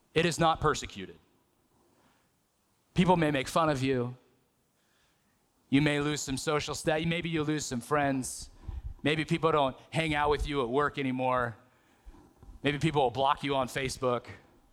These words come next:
You are not persecuted. And so when we talk about the idea that Jesus, following Jesus comes at a cost,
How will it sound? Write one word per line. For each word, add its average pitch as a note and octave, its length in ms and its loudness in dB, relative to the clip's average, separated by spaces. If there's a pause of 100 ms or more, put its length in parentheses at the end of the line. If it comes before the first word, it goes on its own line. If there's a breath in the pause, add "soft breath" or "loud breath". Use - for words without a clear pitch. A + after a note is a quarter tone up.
(1200 soft breath)
You G3+ 160 6
are G3+ 60 6
not E3+ 220 4
persecuted. G#2 680 -4 (1800 soft breath)
And E3 120 2
so F#3+ 160 2
when F#3+ 120 4
we F3+ 100 4
talk A#3 300 4
about A#3 260 2
the G#3 100 2
idea D#3 480 0 (200 loud breath)
that D#3 160 0
Jesus, G#3 580 -2
following B3+ 500 6
Jesus F#3+ 480 -2
comes G#3 460 2
at F3 180 2
a D3+ 60 2
cost, C3+ 840 -2